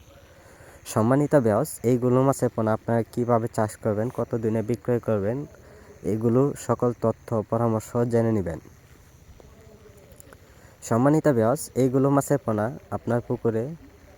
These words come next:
যদি ছাড়েন অন্য অন্য কোনো মাছের সাথে, এই ক্ষেত্রে আপনারা মাছের পরিমাণে অবশ্যই আপনারা খাবার দিবেন।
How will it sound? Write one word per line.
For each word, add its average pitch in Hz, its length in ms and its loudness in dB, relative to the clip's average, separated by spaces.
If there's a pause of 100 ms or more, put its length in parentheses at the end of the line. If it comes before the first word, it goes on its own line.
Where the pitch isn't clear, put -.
(400)
যদি 113 180 2 (100)
ছাড়েন 107 320 0 (480)
অন্য 117 140 0 (100)
অন্য 113 140 0 (140)
কোনো 110 160 -6 (100)
মাছের 113 320 -2
সাথে, 104 260 -4 (560)
এই 117 120 -2
ক্ষেত্রে - 320 -2 (100)
আপনারা 110 340 0 (1600)
মাছের 131 440 2
পরিমাণে 139 460 4 (200)
অবশ্যই 120 400 0
আপনারা 110 280 0 (140)
খাবার 110 260 0 (100)
দিবেন। 104 240 -2